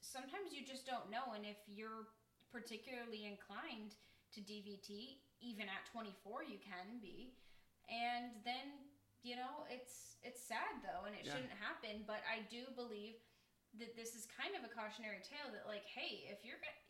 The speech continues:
Speaker 1: gonna play video games for weeks on end, go ahead. Except, get up and move.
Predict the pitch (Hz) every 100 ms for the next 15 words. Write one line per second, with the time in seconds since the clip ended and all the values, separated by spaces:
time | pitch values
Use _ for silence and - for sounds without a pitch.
0 | - 311 320 320 277 262 381 311 247 240
1 | 233 208 220 - 226 202 190 226 240 -
2 | - 214 233 - 277 269 285 269 190 -
3 | - - 220 - - 330 240 214 - -
4 | - - - _ - - 196 269 349 381
5 | 370 269 214 196 262 330